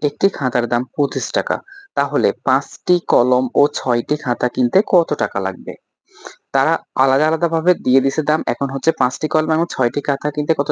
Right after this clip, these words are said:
টাকা লাগবে সেটা আমাদেরকে বের করতে হবে এবং সেটি আমরা সমাধানের মাধ্যমে বোর্ডে করে তোমাদেরকে দেখাচ্ছি। তো অঙ্কটা একটু বড় হবে, হ্যাঁ, অঙ্কটা একটু বড় হবে। অঙ্কটা করতে আমাদের থেকে তিনটা স্টেপ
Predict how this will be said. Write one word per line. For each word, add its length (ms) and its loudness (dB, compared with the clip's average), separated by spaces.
টাকা 140 0
লাগবে 180 2
সেটা 220 0
আমাদেরকে 320 0
বের 280 0
করতে 200 -2
হবে 200 2
এবং 180 2
সেটি 260 -2
আমরা 180 0
সমাধানের 580 0
মাধ্যমে 300 0
বোর্ডে 260 0
করে 220 2
তোমাদেরকে 360 0
দেখাচ্ছি। 460 -2
তো 80 0
অঙ্কটা 520 2
একটু 260 -4
বড় 240 4
হবে, 260 -6
হ্যাঁ, 220 0
অঙ্কটা 340 -2
একটু 220 -2
বড় 220 0
হবে। 200 0
অঙ্কটা 360 0
করতে 280 -2
আমাদের 260 0
থেকে 200 -2
তিনটা 380 2
স্টেপ 300 -2